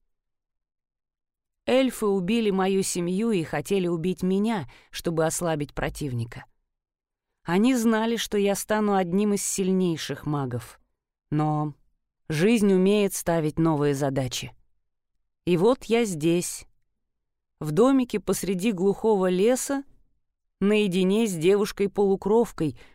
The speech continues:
у которой с хрустом костей меняется мировоззрение наравне с моим. Правильно ли это? Не уверен. Но если отбросить войну и наши в ней роли,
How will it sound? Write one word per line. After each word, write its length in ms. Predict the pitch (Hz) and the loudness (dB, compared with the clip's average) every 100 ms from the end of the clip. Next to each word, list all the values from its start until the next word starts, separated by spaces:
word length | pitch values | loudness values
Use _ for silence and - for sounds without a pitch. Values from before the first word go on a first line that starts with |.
| _ | _
у 80 | 156 | -2
которой 420 | 160 156 175 170 | 0 0 0 0
с 100 | - | -2
хрустом 520 | - 180 170 - 156 | -4 -2 -2 -2 -4
костей 560 | - 135 - - 240 233 | -2 -4 -6 -4 0 2
меняется 640 | 180 170 185 185 170 - | 2 2 0 0 -2 -2
мировоззрение 960 | 175 160 147 147 139 170 208 185 165 - - _ | 0 0 0 0 -2 0 0 0 0 -4 -16 _
наравне 560 | - 170 151 143 147 156 | -2 0 0 0 -2 -4
с 100 | - | -4
моим. 540 | 160 135 135 131 120 - _ _ _ _ _ _ _ _ _ _ | -6 -4 -6 -8 -10 -18 _ _ _ _ _ _ _ _ _ _
Правильно 440 | - 302 240 170 | 0 0 0 0
ли 120 | 147 147 | 0 0
это? 320 | 143 127 - - _ _ _ _ _ _ _ _ _ _ | -4 -8 -16 -20 _ _ _ _ _ _ _ _ _ _
Не 160 | 175 220 | 0 2
уверен. 580 | 247 247 233 143 123 - _ _ _ _ _ _ _ _ _ _ _ | 2 0 -2 -4 -10 -14 _ _ _ _ _ _ _ _ _ _ _
Но 200 | - 165 | -2 2
если 420 | 190 202 262 - 180 | 2 2 -2 -2 -2
отбросить 680 | 170 160 196 226 - 160 | -2 -2 -2 -2 -4 -6
войну 540 | 151 151 151 156 220 208 | -2 -2 0 0 -2 -2
и 120 | 135 | -2
наши 340 | 143 143 - | -4 -4 -6
в 80 | 127 | -4
ней 220 | 143 135 | -2 -4
роли, 520 | 131 196 247 165 117 | -2 -2 -2 -6 -10